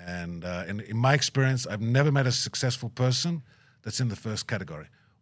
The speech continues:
why I can't do a thing. Never met one. But those are my five hacks.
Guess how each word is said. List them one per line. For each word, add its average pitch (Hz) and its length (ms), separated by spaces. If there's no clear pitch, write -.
why 104 160
I 92 40
can't 95 220
do 78 120
a - 20
thing. - 160
Never 139 160
met 120 160
one. 95 180
But 120 100
those 131 160
are 120 60
my 110 100
five 90 260
hacks. - 320